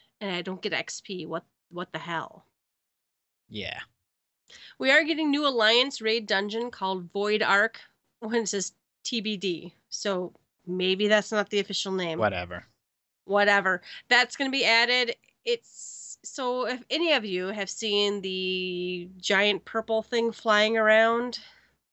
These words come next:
Speaker 1: the U F O, it sounds like that is the dungeon.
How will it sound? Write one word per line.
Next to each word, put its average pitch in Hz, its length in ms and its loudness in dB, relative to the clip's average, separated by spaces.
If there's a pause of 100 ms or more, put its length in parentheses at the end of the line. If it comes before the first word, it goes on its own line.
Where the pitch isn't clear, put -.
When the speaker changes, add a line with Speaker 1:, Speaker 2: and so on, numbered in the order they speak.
(540)
Speaker 1:
the 190 80 -2
U 202 220 4
F 208 160 2
O, 226 280 4 (560)
it - 120 -8
sounds 254 260 4
like 220 200 -2
that 208 420 4 (160)
is 180 720 -8 (420)
the 202 80 -10
dungeon. 151 520 -12